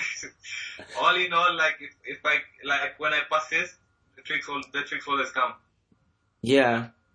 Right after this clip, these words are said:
Speaker 2: I can relate to that totally. It depends on the day. <laughs>
Speaker 1: It depends on the day. You never know, man. <laughs>
Speaker 2: I
Speaker 1: Even, like, you start blaming the wind 'cause I can't do this day 'cause of this wind, uh,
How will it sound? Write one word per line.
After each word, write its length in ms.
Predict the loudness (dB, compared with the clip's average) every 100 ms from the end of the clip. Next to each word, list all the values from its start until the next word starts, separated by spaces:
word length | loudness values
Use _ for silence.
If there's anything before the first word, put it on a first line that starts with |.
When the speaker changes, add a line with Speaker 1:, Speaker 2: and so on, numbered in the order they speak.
| _
Speaker 2:
I 120 | 2
can 160 | 4 4
relate 320 | 4 6 4
to 100 | 4
that 320 | 6 6 2
totally. 400 | 4 6 6 6
It 120 | 2 2
depends 440 | 0 2 2 2
on 120 | 2
the 60 | 2
day. 520 | 2 2 2 0 -4 _ -8
<laughs> 80 | -6
Speaker 1:
It 600 | -2 -2 0 0 -2 -2
depends 420 | -4 -2 -2 -2
on 80 | -2
the 120 | 0
day. 280 | 2 2 2
You 60 | 0
never 320 | 0 0 0
know, 140 | 0 -4
man. 760 | -8 -10 -14 -12 -8 2 0 0 -12 -14
<laughs> 220 | -16 0
Speaker 2:
I 240 | 6 6 4 -8
Speaker 1:
Even, 260 | -4 -2 0
like, 160 | -2 -4 _
you 180 | -10 -10
start 280 | -2 0 0
blaming 340 | 0 -2 -2 -4
the 120 | -4
wind 240 | -2 -4 -6
'cause 260 | -4 -4 -4 -10 -10 -6 -2
I 40 |
can't 220 | 0 0 -2
do 160 | -4
this 160 | -4 -2
day 120 | -2 0
'cause 160 | -2 -4
of 120 | -6
this 160 | -8 -2
wind, 340 | -2 -2 -4 -14
uh, 320 | -10 -8 -10